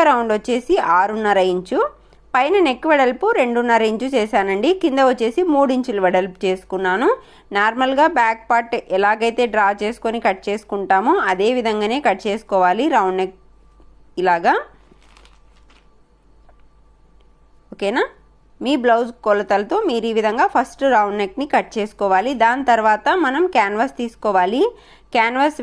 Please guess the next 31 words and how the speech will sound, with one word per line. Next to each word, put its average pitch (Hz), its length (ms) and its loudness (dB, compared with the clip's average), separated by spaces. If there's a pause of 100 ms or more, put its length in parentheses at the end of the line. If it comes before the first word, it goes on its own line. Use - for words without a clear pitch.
వెడల్పు 233 360 2 (140)
మినిమం 254 320 -2 (160)
ఎయిట్ 233 240 -2
ఇంచెస్ 277 340 -4
ఉంటే 233 140 -2 (100)
చాలు. 214 220 2 (100)
నేను 247 160 -4
ఇక్కడ 220 160 2 (140)
నైన్ 190 260 0
ఇంచెస్ 202 340 -8
వరకు 190 180 -4 (100)
తీసుకున్నాను 180 560 -4
అనమాట. 170 320 -2 (200)
ఓకేనా? 277 320 -2 (680)
ఈ - 100 0
విధంగా 240 320 0 (100)
సగానికి 233 540 0
ఫోల్డ్ 214 320 0
చేసుకోవాలి. 220 520 0 (120)
పొడవు 285 260 2
వచ్చేసి 262 380 -2 (100)
మన 294 140 -2 (100)
నెక్ 247 180 -8 (120)
పొడవు 240 320 2
కంటే 240 220 -2 (120)
ఒక 285 180 -4
వన్ 214 240 0
ఇంచ్ 247 240 -6
ఎక్కువ 208 280 -6
ఉంటే 202 160 -4 (120)
చాలు. 185 320 2